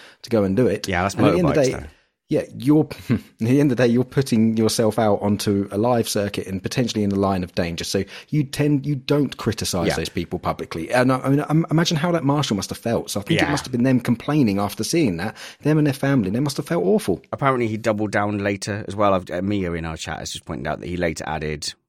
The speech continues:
Speaker 2: so I don't a hundred percent know this is true, "I think there needs to be some grown-ups making grown-up decisions. Just having binary somebody sticking out a yellow flag, it's just frustrating. I think the race
Speaker 1: Yikes.
Speaker 2: director should have control of the circuit." Like you said, Carl, he can't have eyes everywhere.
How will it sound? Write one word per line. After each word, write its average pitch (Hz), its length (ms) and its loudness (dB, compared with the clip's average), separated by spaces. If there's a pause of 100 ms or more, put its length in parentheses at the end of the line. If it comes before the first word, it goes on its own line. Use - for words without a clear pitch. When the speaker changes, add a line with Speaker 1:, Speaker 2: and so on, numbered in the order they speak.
(180)
Speaker 2:
so 87 120 -6
I 80 40 -6
don't 95 240 -2 (280)
a 76 200 -4
hundred 104 220 -2
percent 87 180 -6
know 82 100 -4
this 76 160 -8
is 73 100 -10
true, 85 220 -4 (220)
"I 87 80 -4
think 95 160 -4
there 95 100 -2
needs 92 200 -2
to - 80 -14
be 95 100 -4
some 90 160 -8
grown-ups 87 400 -2
making 85 340 -8
grown-up 82 300 -6
decisions. 117 640 -2
Just 92 180 -8
having 85 260 -8
binary 85 540 -2 (220)
somebody 80 680 -6 (220)
sticking - 400 -6
out 80 120 -6
a 82 60 -8
yellow 80 200 -4
flag, 101 340 -2
it's - 120 -10
just - 160 -12
frustrating. 95 720 -4
I 71 60 -10
think 69 180 -8
the 64 40 -8
race 80 160 -4
Speaker 1:
Yikes. 90 100 -2
Speaker 2:
director - 240 -4
should - 160 -6
have 78 160 -6
control 85 520 -2
of 80 120 -8
the 82 40 -10
circuit." 104 600 0 (540)
Like 87 120 -6
you 90 80 -8
said, 95 180 -4
Carl, 76 200 -4
he 78 40 -6
can't 80 220 -8
have 78 100 -6
eyes 76 220 -4
everywhere. 80 520 -2